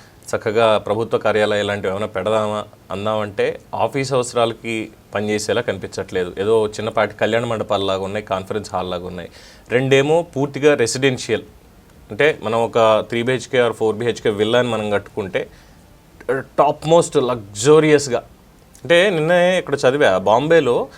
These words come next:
సీ ఫేసింగ్, ఆ, రియల్ ఎస్టేట్ వెంచర్లు వేశారు, ఒక పెద్ద టవర్స్ కట్టారు అక్కడ. అందులో రెండు ఫ్లోర్లు అనమాట,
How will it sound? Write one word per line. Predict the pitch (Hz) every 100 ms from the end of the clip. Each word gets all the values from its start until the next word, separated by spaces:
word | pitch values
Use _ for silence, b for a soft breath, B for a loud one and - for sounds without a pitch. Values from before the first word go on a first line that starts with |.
| -
సీ | - 175 196
ఫేసింగ్, | 214 190 175 160 151 127 120
ఆ, | 117 110 101 95 90 87 87 - _ -
రియల్ | 120 127
ఎస్టేట్ | 135 127 110
వెంచర్లు | 107 107 107
వేశారు, | 101 107 98 - - _ -
ఒక | 98 107 -
పెద్ద | 101 -
టవర్స్ | 127 123 123 127
కట్టారు | 110 101 98
అక్కడ. | 92 - - B B -
అందులో | 120 190 160 190
రెండు | 120 131 151 156 151 143 139
ఫ్లోర్లు | - 139 170
అనమాట, | 113 101 92